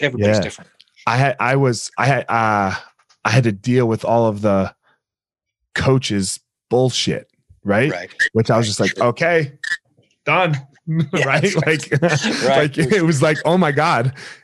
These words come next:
Speaker 2: And, and I just told, I told myself, I was like, "Okay, I'm gonna give it three months. And if I still feel this way, I'm out. I'm fucking out." You know?
Speaker 1: Right.
Speaker 2: And,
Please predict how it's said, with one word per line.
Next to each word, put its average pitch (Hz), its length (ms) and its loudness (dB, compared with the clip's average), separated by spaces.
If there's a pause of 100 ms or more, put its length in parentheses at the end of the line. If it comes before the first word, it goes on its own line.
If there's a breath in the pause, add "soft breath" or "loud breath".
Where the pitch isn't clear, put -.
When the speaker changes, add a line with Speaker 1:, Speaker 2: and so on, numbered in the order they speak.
(120)
Speaker 2:
And, 139 200 2
and 131 140 2
I 117 100 2
just 127 200 -2
told, 123 140 2
I 127 80 0
told 139 220 2
myself, 131 360 0
I 104 40 2
was 107 80 0
like, 107 140 -4
"Okay, 117 260 0
I'm 120 160 2
gonna 127 160 2
give 123 220 0
it - 240 -2
three 139 200 0
months. 175 440 0 (580)
And 131 140 2
if 123 140 0
I 107 80 2
still 147 400 -2
feel 147 260 0
this 151 220 -4
way, 185 260 2
I'm 104 100 0
out. 110 260 0 (120)
I'm 98 120 -2 (140)
fucking 127 460 0 (160)
out." 107 240 0 (400)
You 104 160 0
know? 101 60 2
Speaker 1:
Right. 101 160 -6
Speaker 2:
And, 110 200 0